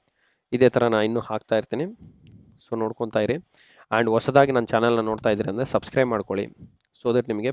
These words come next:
ಪ್ರತಿ ಅಪ್ಡೇಟು ಆಗೋದು ಗೊತ್ತಾಗುತ್ತೆ. ಈ ವಿಡಿಯೋನ ನಾನು ಮಾಡಿರೋದು ಲೈಕ್ ಆದರೆ ದಯಮಾಡಿ ಲೈಕ್ ಬಟನ್ನ ಕ್ಲಿಕ್ ಮಾಡಿ ಗೈಸ್. And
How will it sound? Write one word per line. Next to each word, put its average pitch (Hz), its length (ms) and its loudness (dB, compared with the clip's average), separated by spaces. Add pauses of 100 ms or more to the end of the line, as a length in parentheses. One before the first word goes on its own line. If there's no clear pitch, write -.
ಪ್ರತಿ 123 280 0
ಅಪ್ಡೇಟು 107 360 -2 (640)
ಆಗೋದು 107 360 2
ಗೊತ್ತಾಗುತ್ತೆ. 113 420 -2 (380)
ಈ 117 120 -6
ವಿಡಿಯೋನ 139 360 2
ನಾನು 107 160 -2
ಮಾಡಿರೋದು 104 360 -2
ಲೈಕ್ 107 240 -2
ಆದರೆ 131 160 0 (580)
ದಯಮಾಡಿ 107 300 2
ಲೈಕ್ 104 120 -2
ಬಟನ್ನ 110 300 -4
ಕ್ಲಿಕ್ 117 160 -10
ಮಾಡಿ 120 180 0
ಗೈಸ್. 143 160 -4 (720)
And 107 300 2